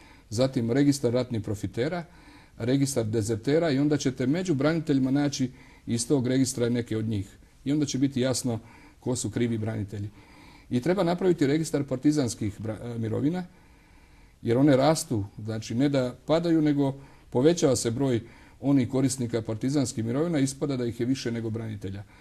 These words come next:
Sve to treba staviti u jedan objektivan kontekst, istinit, a ne politizirati i mahati sa registrom branitelja. Dakle, mi se ne stidimo toga u čemu smo sudjelovali,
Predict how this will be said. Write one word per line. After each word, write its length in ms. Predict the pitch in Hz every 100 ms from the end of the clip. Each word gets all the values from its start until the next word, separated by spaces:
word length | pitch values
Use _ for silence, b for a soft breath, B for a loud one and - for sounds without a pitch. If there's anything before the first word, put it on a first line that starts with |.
| b -
Sve 220 | - 185
to 140 | 180
treba 240 | 151 156 127
staviti 340 | - 135 120
u 40 | 117
jedan 180 | 117 120
objektivan 540 | 143 165 165 160 156
kontekst, 600 | 147 151 143 147 - - - b b b b b b 131
istinit, 560 | 151 - 156 147 - b b b b b -
a 100 | 113
ne 200 | 123 160
politizirati 880 | 160 135 127 123 110 127 147 139 123
i 20 |
mahati 480 | 120 127 131 131 113
sa 160 | -
registrom 420 | 110 131 - 117 110
branitelja. 540 | 127 135 131 120 113 b b b b - - - - - -
Dakle, 400 | 113 123 123 117 -
mi 140 | 131
se 160 | 127 113
ne 180 | 123
stidimo 420 | 113 139 151 135 113
toga 260 | 123 117
u 60 | 117
čemu 220 | 123 123
smo 160 | 120 107
sudjelovali, 600 | 147 170 156 147 131